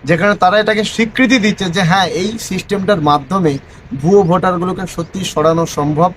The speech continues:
এবং সঠিক নির্বাচন, সঠিক ভোটার দ্বারা একটা আমাদের যে গণতান্ত্রিক যে চিন্তাধারা, যে গণতান্ত্রিক যে সুরক্ষা, সংরক্ষণ, এই বিষয়গুলো কিন্তু বজায় থাকবে।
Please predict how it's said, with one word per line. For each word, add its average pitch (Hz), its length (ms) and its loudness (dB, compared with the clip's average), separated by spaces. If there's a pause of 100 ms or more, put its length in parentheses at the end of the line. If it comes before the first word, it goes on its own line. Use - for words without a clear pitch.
(280)
এবং 208 300 4 (260)
সঠিক 180 400 -2
নির্বাচন, 175 600 0
সঠিক 165 540 -4
ভোটার 185 320 2
দ্বারা 160 360 4 (300)
একটা 170 400 2 (260)
আমাদের 156 380 0
যে 165 160 2
গণতান্ত্রিক 180 760 0
যে 170 300 0 (280)
চিন্তাধারা, 160 600 2
যে 151 200 -2
গণতান্ত্রিক 185 680 -2
যে 170 260 0
সুরক্ষা, 170 640 0
সংরক্ষণ, 165 640 -2
এই 220 180 2
বিষয়গুলো 180 460 -2
কিন্তু 202 200 -4
বজায় 165 420 2
থাকবে। 120 260 -8